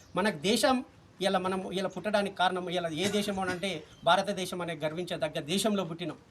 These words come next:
అట్లాంటిది మన దేశం కోసం కనీసం చచ్చిపోయే వరకైనా మనం ఏం చేసినాం అనేది ఒకటి గుర్తుంచుకోవాలని అందరికీ శుభాకాంక్షలు తెలియజేసుకుంటూ ఈ, ఈ కార్యక్రమంలో పాల్గొన్న మాజీ సర్పంచులకు, ఎంపీటీసీలకు,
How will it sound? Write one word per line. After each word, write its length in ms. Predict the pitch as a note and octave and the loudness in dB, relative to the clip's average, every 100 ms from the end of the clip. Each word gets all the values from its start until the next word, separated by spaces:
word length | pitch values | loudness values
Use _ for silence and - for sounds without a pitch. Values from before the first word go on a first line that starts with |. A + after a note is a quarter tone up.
| - - - - - - - | -20 -20 -20 -20 -20 -16 -10
అట్లాంటిది 400 | - G#3 G3+ A#3 | 4 4 4 0
మన 160 | G3 | 0
దేశం 400 | F#3+ D#3 C4 D4+ | 0 2 4 6
కోసం 320 | C4+ B3+ A#3+ E3 - - | 6 4 2 -4 -8 -6
కనీసం 300 | F3+ B3 A3+ | -2 -2 -2
చచ్చిపోయే 560 | E3 F3 - A3 A3 | -4 -4 -4 0 4
వరకైనా 340 | A3 G3+ G3 F3+ | 6 6 2 -2
మనం 260 | F3 F3 | -2 -2
ఏం 140 | E3+ F#3+ | -2 -2
చేసినాం 360 | F3+ F3+ F3+ | -2 -4 -4
అనేది 360 | F3 E3 E3 B3 - - - | -2 -2 -2 -4 -6 -18 -10
ఒకటి 220 | D#3 G3+ | -2 -2
గుర్తుంచుకోవాలని 840 | D3+ D#3+ G#3+ - F#3 F3+ F#3 G#3+ B3+ - - | -2 -2 0 0 2 4 4 2 -2 -8 -6
అందరికీ 500 | D#3+ F#3+ F#3 G3+ D3+ - - - | 0 0 0 -2 -2 -8 -16 -6
శుభాకాంక్షలు 480 | E3 F#3 F#3 F3+ F3+ | 0 2 2 -2 -4
తెలియజేసుకుంటూ 680 | F3 F3+ F#3 - F#3 G#3+ A#3+ - - E3+ | -4 -2 -4 -4 -2 0 0 0 2 6
ఈ, 40 | |
ఈ 720 | G3 - - - - - - - - | 6 6 4 6 8 10 8 8 6
కార్యక్రమంలో 560 | G3+ G#3+ G#3 G#3 G#3 G3+ - | 6 8 6 8 8 6 6
పాల్గొన్న 360 | F3+ F#3 G3 F#3+ - - | 6 6 6 4 4 4
మాజీ 180 | F#3 G3 | 6 6
సర్పంచులకు, 680 | - - - G#3 G3 F#3 G3 F#3+ - - | 6 4 4 4 6 4 4 2 2 -2
ఎంపీటీసీలకు, 760 | - - F3+ G3 - F3+ F3 | 0 2 2 0 2 0 0